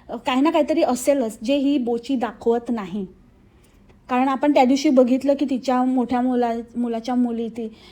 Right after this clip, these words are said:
ती, अम, तनू दीदी आणि सगळेजण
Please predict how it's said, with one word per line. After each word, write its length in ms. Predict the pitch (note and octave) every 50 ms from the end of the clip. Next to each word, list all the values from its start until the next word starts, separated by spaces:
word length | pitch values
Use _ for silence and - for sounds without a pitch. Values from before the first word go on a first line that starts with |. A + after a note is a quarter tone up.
| - _ -
ती, 320 | C4+ B3+ A#3+ A#3+ A#3 A3+ A3
अम, 360 | G#3 G#3+ G#3 G3+ G3 G3 F#3+ - - _ _ _ _ _ _ _ _ _ _ _ - G#3+ G3+ -
तनू 220 | B3+ A#3 A3+ A#3+
दीदी 320 | A#3 G#3+ B3 A3 A3 B3 A#3+
आणि 300 | A3+ A3+ A#3 A#3 A3+ A#3
सगळेजण 460 | - A#3+ G#3+ A3+ A3+ A3+ A3+ A3+ A3+